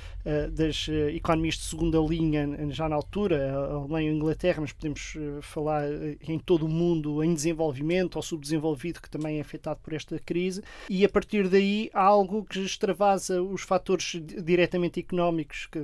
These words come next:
isto é, é os, as dinâmicas dos mercados, e que passa a assumir, eh, dimensões políticas, e portanto a crise de mil novecentos e vinte e nove também é a crise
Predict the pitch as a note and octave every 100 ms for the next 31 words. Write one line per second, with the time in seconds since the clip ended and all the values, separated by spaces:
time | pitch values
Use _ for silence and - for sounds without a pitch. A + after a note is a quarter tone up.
0 | D3 D3+ - D3 D3 C#3+ C#3+ C#3+ - E3
1 | C#3+ D#3+ D#3+ E3+ D#3+ D3+ E3 C#3+ D3 D#3+
2 | - F3+ E3+ F3 G3 - - - - F3+
3 | - F#3 F3 - F#3 - F#3+ F#3+ G3 G3+
4 | F3+ F#3 F#3 - G3 - F#3+ G3+ - E3+
5 | D3+ - D3+ C3+ D#3 F#3 F3 F3 D3 D#3
6 | D#3+ D#3 E3 E3 D#3 F3+ E3+ E3 D#3+ F3+
7 | F3+ F#3 - F#3 F3 F3 E3 - D#3+ E3
8 | D3+